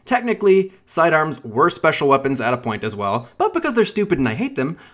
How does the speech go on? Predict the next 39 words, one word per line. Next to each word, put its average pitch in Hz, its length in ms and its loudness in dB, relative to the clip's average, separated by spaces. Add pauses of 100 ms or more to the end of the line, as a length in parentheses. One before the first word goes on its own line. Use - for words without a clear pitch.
I'm 370 120 -2
going 339 180 2
to 302 60 -6
pretend 214 280 -2
they 202 80 4
never 175 200 2
bastardized 127 640 0
Destiny 127 320 -2
one 117 160 -2
special 226 320 -4
weapons 131 260 -4
by 156 120 -2
introducing 185 420 -4
them, 101 160 -10 (240)
because 233 260 -4
that 277 200 0
was - 100 -6
the 226 80 -6
start 175 200 0
of 160 60 -6
the 160 60 -6
downward 113 340 -2
spiral. 92 440 -8 (180)
We 339 120 4
can 277 140 -2
call 220 160 6
that 170 180 2
the 156 60 -2
beginning 151 400 -2
of 131 80 -4
the 139 60 0
Dark 131 340 0
Age 95 260 -6
if 113 120 -10
we 113 80 -4
return 110 300 -6
to 110 40 -12
that 107 200 -8
point, - 240 -6